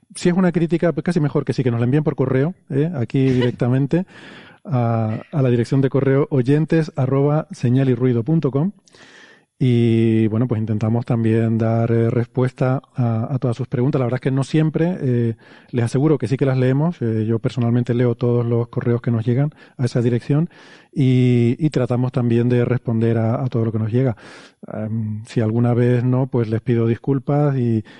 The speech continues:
y si alguien ha enviado algo y no se le ha respondido, pues que, que por favor nos lo vuelva a enviar, pero hay veces que estamos tan liados de trabajo que, que se nos pasan las cosas, ¿no?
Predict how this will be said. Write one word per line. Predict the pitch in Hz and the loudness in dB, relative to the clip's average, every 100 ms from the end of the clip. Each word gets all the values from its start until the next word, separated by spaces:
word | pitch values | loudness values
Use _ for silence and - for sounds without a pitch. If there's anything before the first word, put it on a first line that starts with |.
| - | -20
y | - | -2
si | 135 | 0
alguien | 127 | 2
ha | 135 | 2
enviado | 135 131 131 | 2 2 0
algo | 120 | 0
y | 120 | 0
no | 123 | 0
se | 117 | 0
le | 123 | 0
ha | |
respondido, | 120 127 123 120 143 | 0 0 0 2 2
pues | 127 113 | 0 -4
que, | 117 | -2
que | - 117 | -2 -2
por | 120 | -2
favor | 120 127 | 0 0
nos | 123 | 2
lo | 123 | 2
vuelva | 123 120 | 2 2
a | |
enviar, | 120 160 | 2 0
pero | - 117 123 - - - | -2 -8 -10 -18 -20 -6
hay | 131 | 0
veces | 127 127 131 | 0 0 -2
que | 123 | -2
estamos | 135 131 127 | -2 0 -2
tan | - 127 127 127 123 120 | -2 0 0 0 0 2
liados | 123 127 131 | 2 2 2
de | 131 | 0
trabajo | 123 123 123 147 135 | 0 -2 -2 -2 -2
que, | 135 113 - - - _ | -2 -2 -8 -20 -20 _
que | - | -4
se | 113 | -2
nos | 117 - | -2 -2
pasan | 113 117 | -2 0
las | 110 | -2
cosas, | - 107 104 | -2 -4 -2
¿no? | 131 | -4